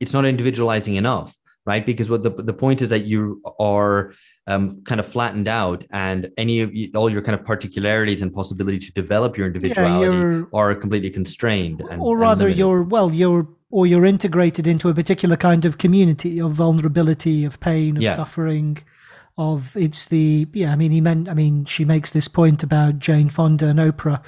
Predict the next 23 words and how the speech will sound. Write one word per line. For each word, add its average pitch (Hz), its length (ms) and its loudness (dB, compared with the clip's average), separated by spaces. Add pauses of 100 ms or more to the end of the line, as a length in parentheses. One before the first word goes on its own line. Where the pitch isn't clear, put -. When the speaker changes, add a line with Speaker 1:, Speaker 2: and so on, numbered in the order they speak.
(360)
Speaker 2:
in 151 300 4
the 151 80 -2
kind 160 240 2
of 139 60 0
biographies 165 580 2
that 147 100 -2
they, 156 380 2 (180)
um, 151 560 2 (400)
uh, 143 140 0
where 143 140 0
they 143 120 2
discuss 147 440 -2
all 151 120 0
of 127 80 -2
their 135 100 -4
personal 185 380 -2
struggles. 156 560 -2 (400)
You 175 160 2
become 175 240 2
part 175 180 4
of 170 60 2
that 165 180 0
community, 165 640 -2